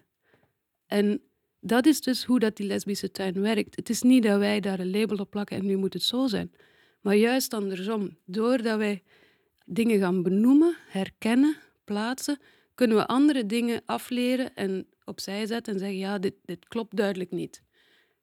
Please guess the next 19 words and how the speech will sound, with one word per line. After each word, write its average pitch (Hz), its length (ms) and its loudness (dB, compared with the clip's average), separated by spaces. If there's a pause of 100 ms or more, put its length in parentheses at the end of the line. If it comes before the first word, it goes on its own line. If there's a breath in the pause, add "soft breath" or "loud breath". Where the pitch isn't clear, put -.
(120)
Er 214 160 0
was 220 160 -2
al 190 140 0
gevoelsmatig 208 680 -4
iets 262 140 -2
dat 254 120 -2
niet 247 140 -2
klopte, 247 360 -6
maar 196 160 2
nu 226 140 -2
kunnen 214 240 -2
we 190 60 -2
ook - 80 -12
echt 202 240 -10
zien 202 200 -6
dat 196 100 -6
het 180 100 -8
niet 190 160 -6
klopt. - 360 -8